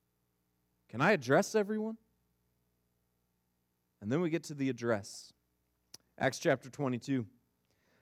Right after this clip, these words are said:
"Brothers and fathers, hear the defense that I now make before you."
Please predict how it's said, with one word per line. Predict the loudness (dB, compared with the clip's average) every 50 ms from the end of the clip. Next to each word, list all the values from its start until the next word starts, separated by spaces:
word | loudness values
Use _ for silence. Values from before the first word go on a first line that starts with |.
| _ _ -10
"Brothers | 0 4 8 8 8 8 6 4 4 2
and | 2 0 2
fathers, | 2 4 4 4 2 0 -4 -8 -10 -14 -14 -14 -16 -20 _ _ _ _ _ _ _ _ _ _ _ _ _ _ _ _ _ _ _
hear | -2 0 2 2 2
the | 0 0 -2
defense | -2 -4 -4 -4 -2 0 0 0 0 -2 -4 -8 -12 -14 -14 -16 -16 -18 -20 -20 _ _ _ _ _ _
that | 0 4 6
I | 6 6
now | 6 4 4 4 4 4
make | 2 2 2 2 0 -2
before | -4 -6 -4 -2 0 2 2 2
you." | 2 0 -4 -8